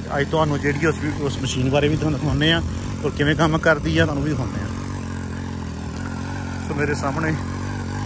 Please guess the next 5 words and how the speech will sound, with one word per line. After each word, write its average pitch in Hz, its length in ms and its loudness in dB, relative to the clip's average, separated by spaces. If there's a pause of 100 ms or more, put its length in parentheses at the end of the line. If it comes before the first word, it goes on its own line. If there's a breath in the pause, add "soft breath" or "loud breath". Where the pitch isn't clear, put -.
(400)
ਸਾਡਾ 123 280 0 (560)
ਸ਼ੇਰੀ 135 200 0
ਬਾਈ 139 200 2 (1000)
ਜਿਹੜਾ 135 300 2
ਆ, 123 140 2